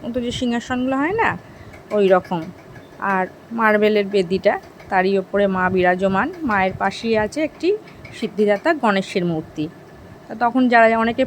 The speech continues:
পুজো দিচ্ছিল, তা ঠাকুরমশাই পুজো করে দিচ্ছিল, আবার অনেকে মালা রেখে গেছে, এই মালাগুলো সব মাকে পরানো হবে।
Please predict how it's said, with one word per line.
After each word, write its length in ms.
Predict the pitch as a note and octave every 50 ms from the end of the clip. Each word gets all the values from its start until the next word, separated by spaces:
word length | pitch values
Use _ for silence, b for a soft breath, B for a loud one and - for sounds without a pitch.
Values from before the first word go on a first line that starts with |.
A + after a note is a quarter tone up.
| - -
পুজো 220 | A#3+ A3+ G#3+ A#3 A3+ A#3
দিচ্ছিল, 360 | A#3 A3+ - - A#3+ A3 G#3 B3+ D#4 -
তা 60 | E4 D#4
ঠাকুরমশাই 500 | - C#4 - B3 A#3+ A#3 A3+ - B3 A#3+ A#3 -
পুজো 200 | A3+ G3+ G#3+ G#3 G#3
করে 140 | G#3 G3+ G3 F#3
দিচ্ছিল, 300 | G3 F#3 - - G#3 G#3 A3+ B3+ B3+
আবার 120 | A#3+ A3+ A3 G#3
অনেকে 220 | G#3 G#3 G3+ A3+ G#3+ G#3
মালা 180 | G#3 G3 F#3+ G3 G3+ G#3
রেখে 140 | G#3 A3 G#3 G#3
গেছে, 160 | G#3 G#3 C#4 C4+
এই 60 | B3 A3+ G#3+
মালাগুলো 380 | F#3+ F#3+ F#3+ F#3+ F#3+ G3+ G#3 A#3 B3 -
সব 100 | C#4+ C4+ A#3+
মাকে 180 | G3+ - - G3+ F#3+ -
পরানো 300 | F3+ E3+ D#3+ D#3+ D#3+ E3 F3+ E3+
হবে। 180 | D#3 D3+ -